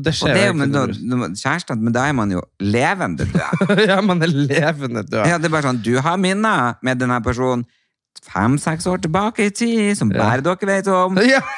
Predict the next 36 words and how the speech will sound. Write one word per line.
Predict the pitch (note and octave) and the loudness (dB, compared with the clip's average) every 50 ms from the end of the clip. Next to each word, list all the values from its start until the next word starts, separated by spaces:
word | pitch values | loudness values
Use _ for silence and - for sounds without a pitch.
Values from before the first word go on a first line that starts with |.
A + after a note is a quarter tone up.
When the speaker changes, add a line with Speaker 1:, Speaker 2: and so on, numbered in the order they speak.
| - | -2
Speaker 2:
men | G2 G2+ | 2 2
du | - | 4
Speaker 1:
ja. | - G3+ | 4 4
Speaker 2:
får | F3 - G#2 G2+ G2+ F#2 | 2 2 0 0 0 0
ikke | - A2 G2+ G2 | 0 0 0 0
snakke | - - - A#2 D#3+ G3 A#3+ D4 - - - | -2 0 0 2 2 2 0 0 -4 -4 -4
med | C4 B3+ | -2 0
den | B3+ A#3+ A3+ A3 G#3+ | 2 2 2 2 2
om | G#3 G3 F#3 F3 | 2 2 2 2
det. | D#3+ D3+ C#3 B2+ A#2 A2+ F3+ F3+ | 0 2 2 2 2 2 4 4
Speaker 1:
Nei. | F#3 G3 G3+ A3 A3 A3 - _ - - | 4 4 4 2 2 0 -2 _ -2 0
Speaker 2:
Ha | A2+ C3+ | 0 0
det | D3+ D#3 | 2 0
for | D3+ | 0
deg | G3 B3+ A#3 | 0 0 0
selv. | A#3+ B3 G#3 B2+ G2 E2+ | 0 0 0 0 -2 0
Speaker 1:
<laughs> | F#3+ G3+ F#3+ A3+ | 2 2 4 4
Ja, | A#3 | 2
ha | F3+ E3+ E3+ A3 A#3+ | 2 2 2 2 2
det | A3 B3+ G#3 | 2 2 2
for | A3+ | 2
deg | G#3+ G#3+ | 0 2
Speaker 2:
Om | G#3 | 2
Speaker 1:
selv. | G3 F#3+ | 2 2
Speaker 2:
det | F3 E3+ | 2 2
er | E3+ F3 E3+ | 0 -2 -4
sant | - - - - B3 C4+ A#3+ - | -6 -6 -4 -2 -2 -2 -2 -2
det | G#3+ F#3+ | -4 -2
du | E3+ F3 | 0 0
husker, | F3 D#3 F3 - - F#3 F3+ F3 | 0 -2 -2 -4 -4 -2 -2 0
eller | E3+ E3 D#3 | 0 -2 -2
kanskje | B2 A2+ A2+ A#2 B2+ | -2 -2 -2 0 0
du | A#2+ B2+ | 0 2
lurer | D#3 F3 F#3 | 2 2 0
deg | F3 F3+ | 0 0
selv, | F3 F3+ F3+ F3+ F3+ | 0 -2 -2 -2 -4